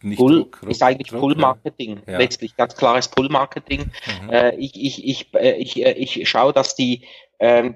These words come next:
Speaker 2: dass die, dass mein Buch wirklich an möglichst viele Leute geht.
Speaker 1: Ja.
Speaker 2: Und, und, äh, wenn nur, ich sag nur, äh, wenn angenommen, ich würde jetzt zehn Vorträge so generieren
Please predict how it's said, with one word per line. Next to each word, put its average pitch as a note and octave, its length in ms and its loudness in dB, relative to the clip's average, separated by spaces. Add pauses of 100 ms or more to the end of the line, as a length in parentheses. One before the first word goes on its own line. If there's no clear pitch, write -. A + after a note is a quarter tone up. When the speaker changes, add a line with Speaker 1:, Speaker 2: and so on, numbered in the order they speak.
Speaker 2:
dass C3 220 0
die, A#2 440 -4
dass B2 160 -4
mein B2 220 0
Buch D#3 360 -10
wirklich C#3+ 320 -2
an C3 140 0
möglichst C#3 400 -4
viele B2+ 220 2
Leute A#2+ 380 2
geht. - 400 -4
Speaker 1:
Ja. F#2+ 240 -6 (200)
Speaker 2:
Und, C#3 360 -8
und, C3+ 220 -2
äh, A2+ 220 -6
wenn D3 200 4
nur, F#3 340 4 (200)
ich - 120 -2
sag F3 180 2
nur, F3+ 360 4
äh, - 40 -20 (460)
wenn D#3 340 0
angenommen, F#3 600 2
ich C3 140 -10
würde D#3+ 200 0
jetzt C#3+ 300 -6
zehn D#3 240 -2
Vorträge B2+ 640 -2
so B2 180 -2
generieren A2 720 -2